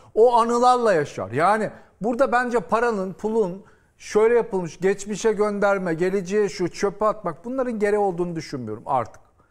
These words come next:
İş icraat saati, bugünden sonra icraatte bakmak lazım.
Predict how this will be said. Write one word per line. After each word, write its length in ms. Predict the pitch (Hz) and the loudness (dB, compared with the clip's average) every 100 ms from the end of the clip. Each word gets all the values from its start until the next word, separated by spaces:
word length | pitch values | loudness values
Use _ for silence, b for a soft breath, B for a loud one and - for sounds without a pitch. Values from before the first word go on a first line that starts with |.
| _ _ _ | _ _ _
İş 280 | 240 247 - | -4 -4 -6
icraat 880 | 202 202 160 185 196 190 - - - _ _ _ _ _ _ _ _ _ _ _ _ | -10 -8 -2 4 4 4 -2 -16 -20 _ _ _ _ _ _ _ _ _ _ _ _
saati, 640 | - 147 139 - - 180 | -2 0 0 -2 -6 -4
bugünden 400 | 170 170 175 170 | -4 -4 -4 -4
sonra 200 | 151 165 | -4 -6
icraatte 560 | 147 143 165 160 170 | -6 -2 -2 -2 -2
bakmak 400 | 143 127 123 110 | -4 -4 -8 -8
lazım. 360 | 120 107 110 180 | -6 -6 -8 -16